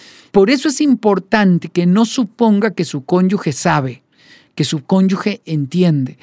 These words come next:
sino que usted debe siempre, eh, ser claro con respecto a lo que está sintiendo o cómo se siente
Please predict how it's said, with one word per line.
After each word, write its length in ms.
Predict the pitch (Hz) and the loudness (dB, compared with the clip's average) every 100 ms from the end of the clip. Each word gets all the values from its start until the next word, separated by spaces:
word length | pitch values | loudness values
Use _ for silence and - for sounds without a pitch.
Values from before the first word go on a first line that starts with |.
| - - | -20 -14
sino 340 | - 175 202 | -2 0 2
que 120 | 208 180 | 0 -4
usted 440 | - - 247 277 381 - | -4 0 2 0 -6 -6
debe 380 | 180 208 220 | 0 2 2
siempre, 720 | 214 - 220 208 165 185 240 - - - - | -2 0 2 4 2 0 -4 -6 -20 -20 -6
eh, 260 | 190 175 - | -2 -2 -4
ser 400 | - - 226 240 | -8 0 0 0
claro 500 | - 185 156 151 208 - - | -2 0 0 -2 -6 -12 -2
con 200 | 185 165 | 0 0
respecto 720 | 156 - - 190 - 190 226 - | -2 -6 -2 -4 -4 -8 -8 -4
a 80 | |
lo 160 | 170 151 | -2 -2
que 100 | 151 | -6
está 300 | 135 - 170 | -8 -6 -6
sintiendo 960 | - - - 254 254 - 190 165 156 - | -6 -10 0 2 2 2 2 2 0 -4
o 140 | 156 | -8
cómo 300 | - 196 208 | -2 0 0
se 180 | 214 220 | -2 -6
siente 500 | 214 - 170 160 190 | -6 -4 -4 -4 -8